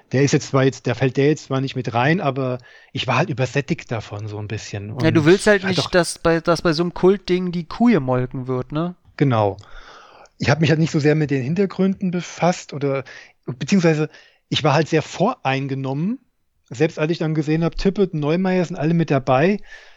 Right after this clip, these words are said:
Speaker 1: dann hab ich die, anstatt einfach zu sagen, ey, die Jungs wollen das jetzt, ähm, nicht in fremde Hände geben und ihre eigene Vision, wenn auch deutlich limitiert umsetzen,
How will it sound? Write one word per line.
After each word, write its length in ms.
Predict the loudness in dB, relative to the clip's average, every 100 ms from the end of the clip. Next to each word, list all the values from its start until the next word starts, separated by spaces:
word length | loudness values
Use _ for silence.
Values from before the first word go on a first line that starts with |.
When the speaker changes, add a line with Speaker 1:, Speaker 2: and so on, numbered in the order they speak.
| _
Speaker 1:
dann 160 | -4 0
hab 120 | 0
ich 80 | 0
die, 280 | -4 -8 -10 _ _ _
anstatt 320 | -4 -2 -2 -2
einfach 240 | -2 -4
zu 100 | -6
sagen, 300 | -2 -2 -2
ey, 140 | 0 2
die 120 | 2
Jungs 300 | 0 -2 -2
wollen 260 | -2 0 -2
das 180 | -4
jetzt, 340 | -4 -4 -6 -6
ähm, 520 | -2 0 -2 -6 -8 0
nicht 180 | 2 4
in 60 |
fremde 280 | 2 2 2
Hände 320 | 2 2 2
geben 440 | 0 2 2 2 -4
und 580 | -2 -2 -4 -8 -20 -20 _
ihre 200 | 0 2
eigene 380 | 4 4 2 2
Vision, 480 | 0 0 2 2 2
wenn 140 | 0
auch 340 | -2 -4 -6 -14 -10 -10 -12 -2
deutlich 400 | 2 2 0 -2
limitiert 640 | 0 0 -4 -2 -2 0
umsetzen, 640 | -2 0 2 0 0 -4